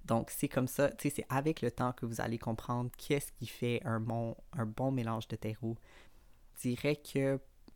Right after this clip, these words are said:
manque de soleil, c'est comme un gros problème que je vois. Euh, bon, de la misère à faire germer les semis à cause du taux d'humidité,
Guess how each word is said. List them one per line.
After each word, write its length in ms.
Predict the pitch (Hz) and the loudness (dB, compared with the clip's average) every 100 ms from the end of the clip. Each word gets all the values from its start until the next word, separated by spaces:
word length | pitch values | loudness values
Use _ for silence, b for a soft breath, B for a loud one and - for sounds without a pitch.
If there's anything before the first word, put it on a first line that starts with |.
| - | -4
manque 320 | 127 131 147 - | 4 6 6 0
de 80 | |
soleil, 580 | 131 - 127 123 135 151 | -2 4 6 8 6 4
c'est 140 | 170 - | 0 -2
comme 140 | 127 | 2
un 80 | 120 | 2
gros 200 | 113 139 | 0 -2
problème 400 | - 131 127 127 | 0 2 2 2
que 140 | - | -2
je 120 | 113 | -4
vois. 480 | 113 113 120 139 180 196 B B B - | 0 2 2 2 0 -4 B B B 0
Euh, 140 | 117 110 | 2 4
bon, 180 | 110 | 2
de 80 | 107 | 2
la 80 | 117 | 4
misère 320 | 117 123 123 | 4 6 4
à 60 | 127 | 4
faire 240 | - 120 | 2 2
germer 520 | 110 113 120 - 123 123 | 2 2 2 2 0 2
les 120 | 127 | 0
semis 400 | - 117 120 135 | 2 2 4 2
à 60 | 120 | 2
cause 300 | 127 123 120 | 0 0 -2
du 120 | - | -4
taux 160 | 131 | 0
d'humidité, 840 | 127 120 113 110 - 127 135 143 | 0 2 0 -2 -2 0 2 0